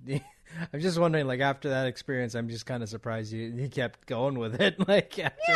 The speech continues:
Speaker 2: I
Speaker 1: that.
Speaker 2: mean, I feel like, 'cause it's, it's fun, it's rewarding, and I like just, I just like doing it, you know? Maybe I'm a masochist. I mean, I probably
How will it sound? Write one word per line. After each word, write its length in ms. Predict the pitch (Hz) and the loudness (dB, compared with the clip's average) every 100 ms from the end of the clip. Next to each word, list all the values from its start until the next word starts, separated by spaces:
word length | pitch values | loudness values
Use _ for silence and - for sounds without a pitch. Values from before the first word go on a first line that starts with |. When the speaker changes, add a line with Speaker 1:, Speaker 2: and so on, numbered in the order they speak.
| 294 | 6
Speaker 2:
I 20 | |
Speaker 1:
that. 80 | 381 | 6
Speaker 2:
mean, 240 | 403 415 - | 4 0 4
I 140 | 349 381 | 4 4
feel 180 | 392 415 | 2 2
like, 120 | - | 0
'cause 120 | 359 | 0
it's, 200 | 381 - - | -2 -2 -6
it's 180 | - | -2
fun, 300 | - 311 170 | 4 4 4
it's 160 | 196 240 | 0 -2
rewarding, 640 | 285 254 214 214 214 214 208 | 0 4 6 6 2 -2 0
and 120 | 208 | 4
I 100 | 196 | 4
like 280 | 196 180 - | 4 0 -4
just, 260 | 180 - - - | -14 -14 -18 -8
I 160 | 175 175 - | -6 -6 -10
just 200 | 185 180 | -10 -6
like 220 | 175 - | -8 -6
doing 320 | 156 185 165 | -6 -6 -8
it, 160 | 160 - | -12 -12
you 100 | 170 | -10
know? 300 | 170 190 190 | -8 -6 -6
Maybe 300 | 175 160 170 | -4 -2 -2
I'm 80 | 175 | -2
a 60 | 170 165 | -2 -4
masochist. 500 | 180 - - - - | -4 -8 -10 -10 -10
I 40 | - | -12
mean, 160 | 113 | -10
I 80 | 90 | -10
probably 600 | - - 113 87 107 - | -8 -6 -6 -6 -10 -10